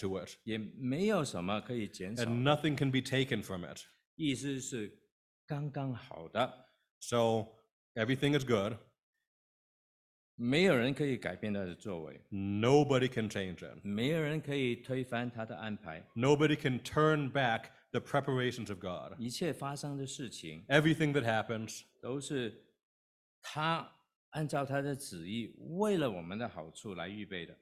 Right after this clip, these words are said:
Speaker 1: has been prepared according to his will and for our good.
Speaker 2: 就是看到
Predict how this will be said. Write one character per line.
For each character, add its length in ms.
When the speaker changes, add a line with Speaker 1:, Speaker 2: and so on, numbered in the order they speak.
Speaker 1:
has 200
been 180
prepared 680
according 520
to 140
his 180
will 460
and 220
for 260
our 220
good. 400
Speaker 2:
就 60
是 160
看 260
到 220